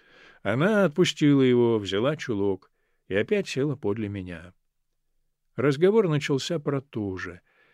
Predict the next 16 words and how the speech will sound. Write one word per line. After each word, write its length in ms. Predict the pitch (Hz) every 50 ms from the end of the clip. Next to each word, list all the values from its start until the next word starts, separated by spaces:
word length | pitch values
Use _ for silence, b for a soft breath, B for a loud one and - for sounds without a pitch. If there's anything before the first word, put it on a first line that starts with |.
| _ _ _ _ -
и 80 | 151
мы 140 | 190 233 220
ещё 460 | 208 170 - - - 160 165 160 160
раз 240 | 151 143 135 - -
поплакали, 720 | - 127 110 - 110 101 110 135 156 156 151 - 131 113
ещё 400 | 110 104 101 95 - - 135 143
раз 220 | 135 123 113 - -
утёрли 420 | 92 - - 113 107 107 101 98
слёзы. 580 | 95 - - 90 87 87 82 85 90 98 92 - _ _ _ _ _ _ _ _ _ _ _ _ _ _ _ _ _ _ _ _ _ _
Беседы 480 | - 90 98 95 - 139 151 143 131 123
с 100 | 110 -
Натальей 480 | 120 117 113 - 131 127 123 123 117 107
Савишной 640 | - - 135 139 139 131 113 - - 110 98 90 80
повторялись 640 | - 95 - - 113 107 120 117 110 107 95 -
каждый 380 | - 120 110 98 98 104 104 101
день. 280 | 95 90 82 78 -